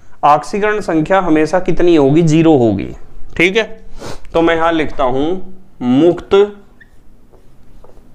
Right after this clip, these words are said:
मुक्त या तात्विक। तात्विक तो समझ रहे, तत्व के रूप में, अभी बताऊंगा कैसे।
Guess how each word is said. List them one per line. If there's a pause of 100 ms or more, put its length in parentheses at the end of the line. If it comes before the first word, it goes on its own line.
(300)
मुक्त (2000)
या (1120)
तात्विक। (1700)
तात्विक
तो
समझ
रहे,
तत्व
के
रूप
में,
अभी
बताऊंगा
कैसे।